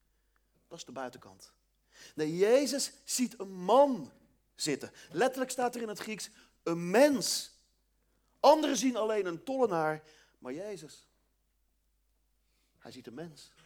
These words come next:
Een mens. Zo kijkt hij. En ik zei al, als wij eerlijk zijn, blijven wij vaak bij de buitenkant steken. Waar we iemand dan ook op vastpinnen.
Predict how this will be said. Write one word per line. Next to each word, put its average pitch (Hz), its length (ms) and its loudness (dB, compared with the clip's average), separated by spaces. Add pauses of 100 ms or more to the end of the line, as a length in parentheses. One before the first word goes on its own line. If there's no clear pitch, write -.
(1700)
Een 151 320 -12
mens. 226 600 -4 (2250)
Zo 196 380 -18 (260)
kijkt 147 240 -10
hij. 107 320 -14 (2000)
En - 80 -20
ik 131 80 -18
zei 180 200 -8
al, 185 60 -4
als 160 120 -8
wij 180 160 -6
eerlijk 180 280 -8
zijn, 165 260 -10
blijven 151 320 -6
wij 160 220 -8
vaak 160 340 -12
bij 160 160 -12
de 165 80 -16
buitenkant 175 480 -10
steken. 92 400 -16 (1300)
Waar 127 120 -10
we 147 60 -10
iemand 170 220 -10
dan 175 140 -10
ook 175 200 -4
op 170 80 -20
vastpinnen. 117 580 -10